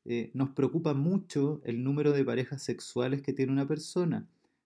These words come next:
pero también tenemos que, eh, analizar muchas veces cómo son esas parejas sexuales,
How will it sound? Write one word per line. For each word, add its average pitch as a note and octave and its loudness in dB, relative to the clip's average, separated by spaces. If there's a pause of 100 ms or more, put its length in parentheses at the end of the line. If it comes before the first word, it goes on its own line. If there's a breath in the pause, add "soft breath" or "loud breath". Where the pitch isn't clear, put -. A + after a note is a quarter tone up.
pero C3+ 4
también C#3+ 2
tenemos E3 0
que, D#3+ 4
eh, C#3 0
analizar B2 0
muchas E3+ 0
veces D3+ 0
cómo G3+ 6
son G3 0
esas B2+ -4
parejas A#2 -4
sexuales, F#2 -10